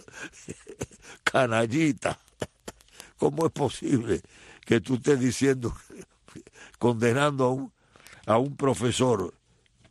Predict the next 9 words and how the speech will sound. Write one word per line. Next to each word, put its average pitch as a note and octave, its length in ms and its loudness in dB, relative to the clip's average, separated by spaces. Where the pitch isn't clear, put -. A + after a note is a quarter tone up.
porque, G2+ 400 0
eh, D#2+ 640 0
él A2 200 2
no C3+ 140 2
está, B2+ 500 -2
eh, - 320 -12
eh, - 320 -2
firmemente B2+ 1000 2
comprometido A2+ 1000 0